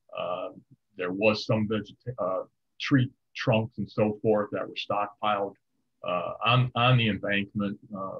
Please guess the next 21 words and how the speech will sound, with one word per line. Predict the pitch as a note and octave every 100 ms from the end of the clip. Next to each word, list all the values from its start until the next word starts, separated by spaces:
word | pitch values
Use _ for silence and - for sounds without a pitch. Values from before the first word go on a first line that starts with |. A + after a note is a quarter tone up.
| -
closer, | - A2+ G#2+ G#2 G2
I | G2
would | F#2+
say, | - G2+
to | G2 G2+
the | G2
north | F#2+ G2 F#2+ - F2+ - -
property | - A2 G#2 F#2+ F#2+ F#2
line. | F#2 F2+ - - - _ _ _ - _
Um, | F2+ F2 F2 F2 F2 - _ _ - _ _ - _ _
but | G#2 F2+ -
the, | G2+ -
the, | G2+ -
in | B2+
that | A#2 A2
area, | G#2 A2+ A2+ G2+
the | F2+ -
slope, | - A2 G#2 G2 - _ -
uh, | - - - - _ _ _ _
was | G#2+ G2+
in | G#2+ G2+